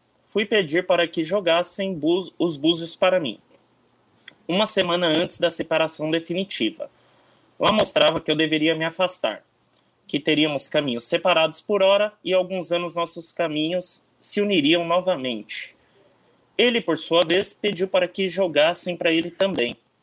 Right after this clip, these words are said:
Mesmo resultado. Após a separação,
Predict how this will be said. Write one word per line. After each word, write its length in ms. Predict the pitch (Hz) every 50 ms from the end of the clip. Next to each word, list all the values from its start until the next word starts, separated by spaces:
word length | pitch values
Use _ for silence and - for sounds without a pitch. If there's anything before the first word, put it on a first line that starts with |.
| _ -
Mesmo 560 | 120 113 120 123 123 131 135 135 156 160 160
resultado. 600 | 151 156 165 165 190 202 - 156 135 110 - - _ _ _ _ _ _ _ _ _ _ _ _ _ _ _ _ _ _ _ _ _ _ _ _ _ _ _ _
Após 320 | 131 - - 208 214 190
a 60 | 202
separação, 800 | 190 - 156 120 - 120 110 113 - - - 175 180 202 226 226